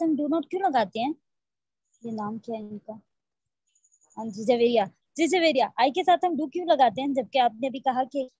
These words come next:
does not तो singular के साथ यूज़ होता है, जबकि I के साथ तो हम do लगाते हैं।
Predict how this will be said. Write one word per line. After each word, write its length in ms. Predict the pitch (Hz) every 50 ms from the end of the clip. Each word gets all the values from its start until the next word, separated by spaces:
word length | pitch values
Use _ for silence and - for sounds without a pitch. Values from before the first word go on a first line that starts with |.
| _ _ _ _ _ _ _ _ -
does 220 | 202 247 247 208 269
not 220 | 285 269 - -
तो 60 | -
singular 360 | - - 262 254 302 320 339
के 100 | 330 330
साथ 180 | 302 - 285 254 214 -
यूज़ 140 | 254 226 226
होता 140 | 208 - 208
है, 80 | 208 - _ _ _ _ _ -
जबकि 180 | 226 202 - 233
I 140 | 214 208 202
के 80 | 254 233
साथ 160 | 233 226 208
तो 180 | - 240 233 220
हम 220 | 214 208 208 196
do 140 | 208 226 220
लगाते 460 | 226 247 247 240 269 254 262 - 254
हैं। 80 | 254